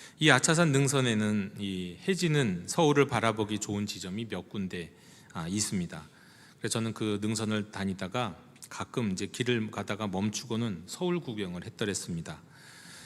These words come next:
황혼의 서울 하늘에, 하늘을 감성에 젖어서 이제 바라보다가 어느 날은 문득 그런 생각이 들었습니다.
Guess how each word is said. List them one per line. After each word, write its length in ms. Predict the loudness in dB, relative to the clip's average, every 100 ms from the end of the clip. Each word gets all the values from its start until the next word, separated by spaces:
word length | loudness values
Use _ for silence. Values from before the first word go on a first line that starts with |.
| -12
황혼의 600 | 2 4 8 8 10 8
서울 260 | 8 6 6
하늘에, 500 | 4 6 6 4 0
하늘을 380 | -2 0 2 2
감성에 480 | 2 -2 0 0 0
젖어서 420 | -2 -2 -2 0
이제 180 | 0 -2
바라보다가 840 | -2 -2 -4 -4 -6 -4 -2 -4 -2
어느 140 | -2
날은 480 | 0 0 -2 -4 -2
문득 340 | -2 -2 -4
그런 220 | -2 -2
생각이 320 | -2 -2 -2 -2
들었습니다. 600 | -4 -4 -4 -6 -8